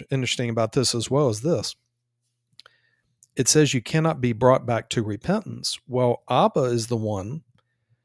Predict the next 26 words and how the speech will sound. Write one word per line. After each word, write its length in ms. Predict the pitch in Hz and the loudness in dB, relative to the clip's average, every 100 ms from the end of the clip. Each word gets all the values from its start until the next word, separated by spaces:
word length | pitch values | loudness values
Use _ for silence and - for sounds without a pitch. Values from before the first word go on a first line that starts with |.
| _ - | _ -4
that 180 | 127 156 | 2 4
you 100 | 131 | 6
repent 400 | 120 - 151 - | 4 4 2 2
to 140 | 120 | -2
first. 400 | - 170 175 - | 0 2 2 2
Well, 100 | 131 | 0
you've 220 | 123 170 | 2 4
already 320 | 156 151 123 113 | 6 6 4 2
angered 400 | 131 160 117 98 | 2 2 0 -2
him 480 | - 196 135 113 175 _ _ _ _ _ _ | 0 0 0 -2 -8 _ _ _ _ _ _
to 120 | - 135 | 2 2
the 80 | - | 4
point 280 | 156 143 | 4 4
of, 280 | 127 117 110 | 4 2 0
"Get 160 | 120 139 | 2 4
out 140 | 143 | 4
of 40 | 120 | 2
my 160 | 113 | 0
sight." 420 | - 160 170 170 | 0 2 2 0
Well, 140 | 123 120 | 0 0
you're 140 | 147 | 0
not 200 | 226 233 | -2 -2
gonna 120 | 170 | -4
be 120 | 123 117 | -2 0
brought 360 | 117 120 - | 4 2 2
back 420 | 110 104 - - | -2 -2 -4 -8